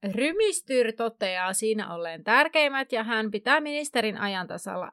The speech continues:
Ja jos hän ei itse ehdi, hän lähettää Toffea, joka toimii hänen neuvonantajanaan.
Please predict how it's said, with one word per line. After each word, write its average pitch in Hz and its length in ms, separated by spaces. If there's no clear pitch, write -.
Ja 208 100
jos 311 220
hän 226 220
ei 185 220
itse 302 220
ehdi, 311 400
hän 240 160
lähettää 196 420
Toffea, 214 460
joka 233 180
toimii 214 360
hänen 196 260
neuvonantajanaan. - 960